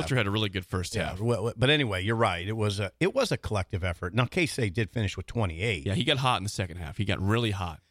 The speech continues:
Speaker 2: And, you know, after, I thought, after that initial run to start the second half, it was pretty much over.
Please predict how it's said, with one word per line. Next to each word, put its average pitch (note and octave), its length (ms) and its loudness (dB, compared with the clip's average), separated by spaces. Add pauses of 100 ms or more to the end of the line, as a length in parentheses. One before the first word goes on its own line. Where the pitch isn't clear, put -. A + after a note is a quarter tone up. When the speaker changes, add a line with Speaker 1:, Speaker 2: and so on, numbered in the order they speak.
(240)
Speaker 2:
And, G#3+ 220 0
you E4+ 140 -10
know, A2 200 2 (240)
after, A3+ 440 2
I A#3 180 2
thought, A#2+ 480 0 (640)
after C3 680 2 (380)
that B2 200 4
initial G#2 720 2 (220)
run G2 560 0
to A2 120 0
start - 320 0
the G#2 60 -10
second F#2 440 -2
half, E2+ 540 -4
it - 160 -2
was D#4 140 -2
pretty D4+ 540 0
much C3 360 2
over. D#2 360 -6